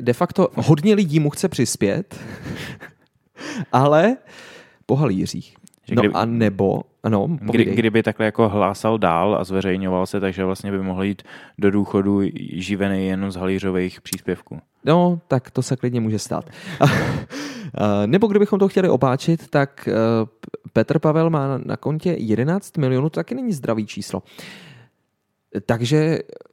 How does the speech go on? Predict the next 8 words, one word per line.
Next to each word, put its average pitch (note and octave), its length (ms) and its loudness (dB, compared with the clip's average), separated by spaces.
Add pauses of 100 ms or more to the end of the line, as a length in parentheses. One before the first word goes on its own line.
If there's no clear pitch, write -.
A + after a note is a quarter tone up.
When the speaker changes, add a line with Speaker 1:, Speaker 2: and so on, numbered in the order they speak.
Speaker 1:
jeho C#3+ 640 2
podporujou D3+ 520 2
samí B2 520 -2 (140)
oligarchové, E3+ 1160 2 (460)
mecenáši, C#3+ 1500 0 (920)
nějaká A#2 340 2
mafie F#3 600 2
možná, D#3+ 600 0